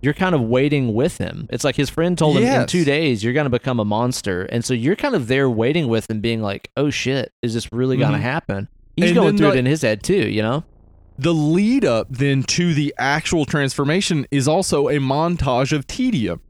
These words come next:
Speaker 2: Like, it's a montage of him being bored.
Speaker 1: Yeah,
Speaker 2: But
Speaker 1: he's
Speaker 2: it's
Speaker 1: just, like,
Speaker 2: not
Speaker 1: looking in the
Speaker 2: boring.
Speaker 1: fridge, and he's like, "I'm not hungry, what am I doing?"
Speaker 2: Yeah, the montage isn't boring, though. It's, like, this real genius way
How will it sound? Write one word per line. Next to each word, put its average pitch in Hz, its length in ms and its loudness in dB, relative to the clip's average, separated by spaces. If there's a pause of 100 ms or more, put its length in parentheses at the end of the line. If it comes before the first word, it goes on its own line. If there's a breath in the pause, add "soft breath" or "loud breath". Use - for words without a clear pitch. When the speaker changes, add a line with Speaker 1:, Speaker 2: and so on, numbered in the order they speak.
(800)
Speaker 2:
Like, 151 240 0
it's 175 200 2
a 175 60 2
montage 156 680 2
of 135 100 0
him 160 220 2
being 175 420 2
bored. 156 540 0 (160)
Speaker 1:
Yeah, 190 400 0
Speaker 2:
But 139 80 4
Speaker 1:
he's 139 80 6
Speaker 2:
it's - 60 4
Speaker 1:
just, 139 120 4
like, - 120 6
Speaker 2:
not - 120 6
Speaker 1:
looking 147 160 6
in 135 80 6
the 127 80 4
Speaker 2:
boring. 139 220 4
Speaker 1:
fridge, 123 280 4
and 120 80 2
he's 117 140 0
like, 87 160 -4
"I'm 135 120 -2
not 101 180 0
hungry, 123 260 0
what 156 140 2
am 160 80 -2
I 165 60 -2
doing?" 139 320 -2
Speaker 2:
Yeah, 302 220 0 (200)
the 214 160 2
montage 220 800 0
isn't 175 320 0
boring, 180 480 0
though. 98 200 0
It's, 147 240 0
like, 202 220 -2
this 226 240 -2
real 220 400 0
genius 202 880 0
way 131 680 0